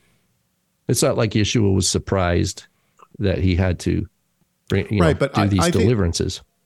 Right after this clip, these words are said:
Speaker 2: I think that there is, I mean, we talk about time and, and how time actually matters.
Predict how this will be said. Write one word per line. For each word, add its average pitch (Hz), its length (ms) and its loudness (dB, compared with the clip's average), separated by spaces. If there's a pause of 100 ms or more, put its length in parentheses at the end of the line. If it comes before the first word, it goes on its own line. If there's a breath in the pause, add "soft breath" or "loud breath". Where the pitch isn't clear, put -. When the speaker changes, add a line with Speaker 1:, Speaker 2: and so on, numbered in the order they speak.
(200)
Speaker 2:
I 156 160 0
think 165 200 -4
that 120 100 -8
there 123 200 0
is, 113 120 -2
I 120 120 -4
mean, 113 140 -2
we 113 80 -4
talk 131 280 -4
about 117 260 -4
time 107 460 -6
and, 104 400 -6
and 104 160 -6
how 104 200 -4
time 113 360 -4
actually 101 360 -6
matters. 92 440 -6